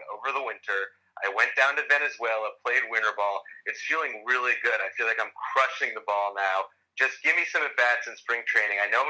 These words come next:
I know I'm on thin ice. Give me some at-bats and let me show you what I can do."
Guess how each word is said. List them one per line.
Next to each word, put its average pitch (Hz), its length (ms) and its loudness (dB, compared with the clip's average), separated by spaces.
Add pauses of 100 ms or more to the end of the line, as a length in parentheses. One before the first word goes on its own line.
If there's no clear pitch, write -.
(180)
I 117 160 4
know 127 160 4
I'm 151 160 2
on 143 120 0 (120)
thin 123 120 2
ice. 98 360 0
Give 135 120 0
me 160 120 2
some 170 160 0
at-bats 113 480 2
and 110 120 -16
let 110 120 -6
me - 80 -6
show 113 160 2
you 107 160 4
what 107 80 2
I 104 120 2
can - 200 -10
do." 180 120 6